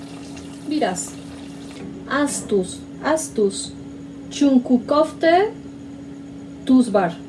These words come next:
Dako-, eh, tamam? Mm. Güzel. Çok güzel. Tamam.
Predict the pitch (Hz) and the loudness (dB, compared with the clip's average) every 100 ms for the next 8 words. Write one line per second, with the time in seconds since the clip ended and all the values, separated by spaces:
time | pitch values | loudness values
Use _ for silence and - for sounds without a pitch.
0 | - - - - 269 - 196 180 170 170 | -14 -10 -8 0 0 0 0 2 0 -2
1 | 185 - - 196 226 320 370 - - - | -6 -10 -8 -4 0 0 -4 -10 -14 -14
2 | - - - - - 247 247 247 190 - | -14 -14 -14 -14 -10 0 2 2 0 -6
3 | - - - - - - - - - - | -12 -14 -14 -14 -14 -16 -16 -14 -10 -6
4 | 196 - 170 - - - - - - - | -4 -2 -4 -4 -10 -14 -14 -14 -14 -10
5 | - 269 247 202 - - - - - - | -4 -2 -2 -4 -4 -4 -10 -14 -14 -14
6 | - - - - - - - - - - | -14 -14 -12 -12 -6 -4 -4 -6 -8 -10
7 | - - - - - - - - - - | -12 -14 -14 -14 -6 -6 -6 -6 -8 -8
8 | - - - - - 269 185 | -10 -14 -14 -14 -6 -4 -2